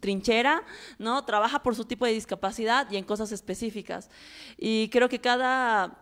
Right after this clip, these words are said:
cada trabajo me encanta y cada vez que miro, miro algo, la verdad, verdad, los admiro hart-, hartísimo, ¿no? Este, nosotros desde Friends, yo personalmente he aprendido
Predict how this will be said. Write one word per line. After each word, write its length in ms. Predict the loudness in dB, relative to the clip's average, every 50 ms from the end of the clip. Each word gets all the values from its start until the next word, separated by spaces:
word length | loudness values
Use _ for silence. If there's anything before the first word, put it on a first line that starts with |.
| -2
cada 180 | 2 4 4 4
trabajo 320 | 4 2 4 4 2 2
me 120 | 0 -4 -4
encanta 600 | -4 -2 0 2 2 2 0 0 0 2 2 2
y 80 | 0 0
cada 360 | 0 2 4 4 4 2 2
vez 240 | 0 -2 -2 -2 -4
que 140 | -6 -8 -6
miro, 360 | -4 0 0 0 0 0 -2
miro 220 | -2 2 4 6
algo, 200 | 6 6 6 4 4
la 80 | 4
verdad, 320 | 4 2 2 2 0 -2 -4 -2
verdad, 380 | 0 0 2 4 4 2 2 2 0
los 160 | -2 0 0
admiro 260 | 0 2 2 2 2
hart-, 160 | 2 0 -2 -6
hartísimo, 540 | -6 -6 -4 -6 -10 -8 -8 -8 -8 -8
¿no? 220 | -8 -8 -8 -10 -10 -14 -20 -20 -20 -20 -20 -20 -20 -16 -10
Este, 560 | -4 -2 0 0 0 -2 -2 0 0 0 2
nosotros 420 | 0 0 0 0 0 2 0 2
desde 280 | 2 2 2 2 0 -2
Friends, 500 | 0 2 2 2 0 -2 -4 -6 -10 -16 _ _ _
yo 640 | -6 0 2 4 6 6 4 4 2 -2 -12 -10 _
personalmente 640 | -4 -4 -2 0 0 0 0 0 0 -2 0 4
he 40 | 4
aprendido 680 | 4 4 4 0 -2 -2 0 0 2 2 2 0 -2 -6